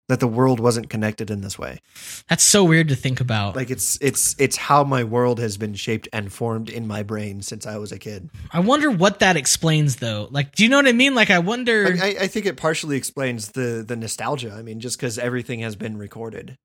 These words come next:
Speaker 1: right? And it
Speaker 2: And you can just easily get a little dopamine hit of nostalgia
Speaker 1: Right.
Speaker 2: looking at a gif
Speaker 1: Mm-hmm.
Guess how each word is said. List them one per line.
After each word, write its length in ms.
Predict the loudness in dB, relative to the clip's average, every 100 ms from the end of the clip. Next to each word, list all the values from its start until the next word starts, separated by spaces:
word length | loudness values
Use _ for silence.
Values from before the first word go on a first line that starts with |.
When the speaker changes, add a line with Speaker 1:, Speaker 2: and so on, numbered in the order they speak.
| _ -18
Speaker 1:
right? 260 | -16 -14 -10
And 160 | -6 -6
it 100 | -8 _ 0
Speaker 2:
And 100 | 4
you 80 | 4
can 160 | 4
just 260 | 4 2 0
easily 460 | 2 2 2 2 2
get 200 | 4 2
a 60 |
little 260 | 2 2 2
dopamine 580 | 2 2 2 2 2 2
hit 280 | 2 0 0
of 160 | 0
nostalgia 720 | 0 2 2 4 2 2 0 2
Speaker 1:
Right. 160 | 2
Speaker 2:
looking 300 | 2 2 2
at 100 | 2
a 60 | 0
gif 500 | 2 2 2 -4 -10
Speaker 1:
Mm-hmm. 260 | -10 -8